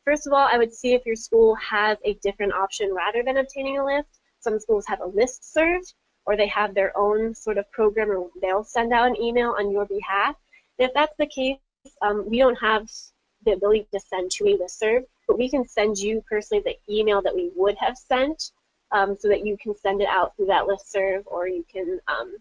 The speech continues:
just kinda, like, copy that information, um, and give it to your school to send out on your behalf. If they don't have that, you can always create your own list. Um, this can be done through tabling, um, having interested students or people that you talk with, um, put their names down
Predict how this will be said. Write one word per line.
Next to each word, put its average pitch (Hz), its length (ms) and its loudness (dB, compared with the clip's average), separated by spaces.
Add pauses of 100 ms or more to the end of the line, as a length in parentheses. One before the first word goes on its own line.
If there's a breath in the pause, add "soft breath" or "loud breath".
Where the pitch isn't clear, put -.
(200)
just - 120 -16
kinda, 226 160 2
like, - 100 -8
copy 202 260 0
that 196 160 0
information, 202 720 -4 (400)
um, 196 160 -2
and 196 120 -2
give 202 120 2
it - 120 -2
to 208 100 -4
your 196 100 0
school 196 320 0
to 190 80 -4
send 180 260 -4
out 170 200 0
on 196 120 -4
your 185 100 -6
behalf. 196 460 -8 (420)
If 233 120 -6
they 226 120 4
don't 240 300 2
have 285 220 2
that, 254 260 4
you 226 60 -6
can 226 160 -6
always 208 260 4
create 208 380 2
your 202 200 0
own 190 240 -4
list. 330 520 -4
Um, 254 140 -6
this 381 180 -6
can - 100 -6
be 208 100 0
done 190 320 -2
through 175 180 -6
tabling, 302 760 0 (440)
um, 196 240 0
having 214 440 0
interested 208 440 -8
students 208 480 0
or 170 80 -6
people 202 300 -4
that 196 100 -4
you 196 140 -8
talk 196 320 -2
with, 196 200 -2 (500)
um, 113 200 -6
put - 180 -12
their 190 140 -4
names 220 380 2
down 208 560 0